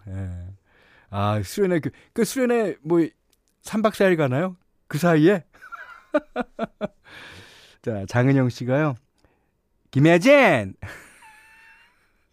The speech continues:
선생님도 저를 장은영이!" <laughs> 이렇게 부르셨는데. 그렇죠. 그, 아, 경상도 분들은 그 끝에 받침을 그렇게 안 부르-, "김현철!" 아, 그건, 그건 좀 다르겠구나. <laughs> 윤세영 씨도요.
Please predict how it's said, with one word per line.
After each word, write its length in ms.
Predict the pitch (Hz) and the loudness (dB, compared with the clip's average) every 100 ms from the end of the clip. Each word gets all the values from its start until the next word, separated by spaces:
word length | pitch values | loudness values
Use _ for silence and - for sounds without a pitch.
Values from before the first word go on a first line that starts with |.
| _ _ _ _ _ - - - - | _ _ _ _ _ -20 -20 -20 -6
선생님도 460 | 165 160 160 156 156 | 0 2 4 2 0
저를 640 | 131 127 147 156 85 85 _ _ _ | 2 4 4 2 -4 -16 _ _ _
장은영이!" 800 | - 143 175 262 277 180 117 95 _ _ | 2 4 6 6 6 4 0 -4 _ _
<laughs> 280 | - - - | -14 -14 -4
이렇게 240 | 139 123 120 | -4 -2 -4
부르셨는데. 520 | 107 95 90 90 90 _ _ | -6 -8 -10 -10 -14 _ _
그렇죠. 400 | 190 202 190 202 | -4 -2 -2 -2
그, 280 | 175 170 151 - - - _ - | 0 0 -2 -8 -20 -20 _ -18
아, 400 | 110 113 110 113 - | -12 -10 -8 -10 -8
경상도 500 | - 139 196 202 180 | -4 0 0 2 0
분들은 600 | 160 156 147 170 196 113 - | 0 -2 -2 -2 -2 -4 -6
그 320 | 139 127 113 - - | -6 -6 -6 -10 -14
끝에 260 | 240 202 | -4 -2
받침을 600 | 156 123 - 143 139 107 - | 0 -2 -2 0 0 -4 -12
그렇게 200 | - 110 | -14 -10
안 100 | 90 | -8
부르-, 140 | 90 92 _ | -10 -16 _
"김현철!" 800 | - 165 185 - 285 254 156 101 - _ _ _ _ | 0 2 2 4 6 6 4 -2 -10 _ _ _ _
아, 220 | 98 95 - _ - - _ _ - | -10 -10 -12 _ -20 -20 _ _ -12
그건, 260 | 123 160 | -8 -6
그건 180 | 147 151 | -6 -6
좀 60 | 139 | -6
다르겠구나. 520 | 98 92 82 - 85 | -8 -10 -12 -16 -18
<laughs> 880 | - - _ _ _ _ - - - | -20 -20 _ _ _ _ -20 -14 -2
윤세영 360 | 131 131 139 127 | 0 2 2 0
씨도요. 460 | - 127 143 160 | -6 -6 -4 -4